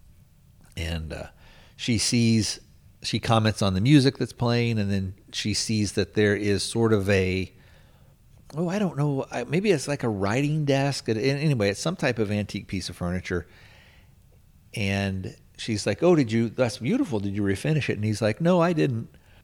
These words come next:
She sort of opens up the top. So if you think of it maybe as a closed top writing desk, she kinda opens up and she takes out the, the ball. And you remember from the earlier scene, the ball had bounced out the,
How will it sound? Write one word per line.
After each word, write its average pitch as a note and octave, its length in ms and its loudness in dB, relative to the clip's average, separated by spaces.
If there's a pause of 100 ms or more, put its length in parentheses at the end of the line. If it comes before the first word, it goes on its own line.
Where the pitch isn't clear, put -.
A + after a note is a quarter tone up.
(160)
She - 240 -2
sort E3 220 2
of B2 160 -6
opens D3 420 4
up B2+ 260 2
the G#2+ 120 2
top. A2+ 520 -2
So G2+ 120 -2
if F#2+ 120 -4
you G#2+ 80 -2
think B2 280 -6
of A#2 100 2
it G#2 180 2
maybe G#2+ 220 -2
as F#2+ 160 -2
a E2 60 -8
closed A2 400 -2
top G#2 200 -2
writing G2+ 360 -2
desk, G#2+ 240 -2
she G2+ 120 -8
kinda A2 280 -6
opens G#2 400 0
up G2+ 240 2
and F#2 100 -6
she G2 140 -6
takes - 320 -4
out A#2 160 0
the, G2 140 -4 (180)
the G2 80 -6
ball. G#2 640 2 (400)
And G2 120 -6
you G2+ 120 -2
remember A2 380 -2
from G#2+ 180 -6
the G2 80 -6
earlier A#2 420 2
scene, F#2 420 -6 (880)
the F#2+ 80 -8
ball G2+ 280 6
had F2+ 220 -2
bounced G2+ 340 -2
out F#2+ 200 -2
the, - 100 -8